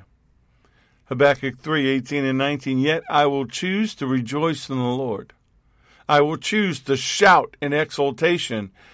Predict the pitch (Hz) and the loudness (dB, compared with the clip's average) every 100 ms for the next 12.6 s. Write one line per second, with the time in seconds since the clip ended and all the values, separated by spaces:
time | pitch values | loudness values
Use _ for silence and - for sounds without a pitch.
0 | - - 143 135 131 120 113 147 147 143 | -18 -6 -2 0 0 -2 -2 2 2 2
1 | 131 117 139 123 113 110 117 117 - 113 | -4 0 2 2 -2 -4 -6 -6 -6 -6
2 | 113 107 107 - - _ _ _ _ _ | -8 -16 -18 -20 -20 _ _ _ _ _
3 | _ _ - - 131 143 165 127 151 151 | _ _ -20 -6 0 4 4 4 2 2
4 | 147 135 143 139 - 160 131 - 127 127 | 0 0 -2 -2 -2 -2 -2 -4 -4 -4
5 | 175 165 156 143 117 - 156 135 113 123 | -2 0 0 -4 -6 -2 2 2 0 -2
6 | 127 127 127 117 151 120 117 123 120 127 | 0 0 -2 -2 -4 -6 -4 0 0 0
7 | 123 101 - _ _ - - _ 147 160 | -2 -6 -10 _ _ -20 -20 _ 0 4
8 | 147 120 139 165 196 160 151 147 143 - | 2 2 0 2 0 0 2 2 0 -4
9 | 160 139 123 - - - 165 151 131 113 | -4 -4 -6 -12 -14 -8 0 0 0 -4
10 | 117 110 - - 151 123 107 104 101 127 | -4 -4 -6 -6 -2 0 0 -4 -8 -4
11 | 131 123 110 - 120 113 113 - 110 127 | -2 -2 -4 -8 -10 -10 -14 -14 -8 -4
12 | 127 123 - - 117 - | -4 -6 -12 -16 -16 -16